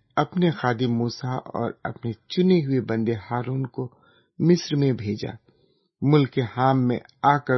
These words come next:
انہوں نے ان کے درمیان اللہ کے الہی نشان اور معجزے دکھائے۔ اللہ کے حکم پر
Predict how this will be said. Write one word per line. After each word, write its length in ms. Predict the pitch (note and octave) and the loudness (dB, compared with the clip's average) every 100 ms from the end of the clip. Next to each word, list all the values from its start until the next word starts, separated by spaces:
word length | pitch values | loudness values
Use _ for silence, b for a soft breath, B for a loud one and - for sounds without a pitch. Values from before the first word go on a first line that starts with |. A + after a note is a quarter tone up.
| - | -2
انہوں 280 | C3 A#2 A#2 | -4 -2 0
نے 160 | A#2+ | -2
ان 200 | G2 A#2+ | -2 -4
کے 140 | - G#2+ | -4 -4
درمیان 540 | A#2 A2+ A#2 B2 B2 - | -4 -4 -2 0 0 -4
اللہ 400 | - A2 A#2 A#2+ A#2 | -10 -6 -4 -6 -8
کے 100 | - - | -10 -6
الہی 360 | C#3 F#3+ G3+ G3 | -4 -2 0 0
نشان 440 | D#3+ - A#2+ A2 | 0 0 0 0
اور 420 | G#2+ _ C3 C#3 | -4 _ 0 2
معجزے 580 | B2+ B2 B2 A2+ G#2 A2+ | 2 0 -2 -4 -6 -6
دکھائے۔ 440 | - - - - - _ _ _ _ _ _ - | -6 -12 -10 -10 -10 _ _ _ _ _ _ 0
اللہ 360 | D3 D#3 D3+ | 2 4 2
کے 160 | C#3 C3+ | 2 0
حکم 400 | G2 C#3+ - C#3+ | 0 -4 -4 0
پر 180 | - | 2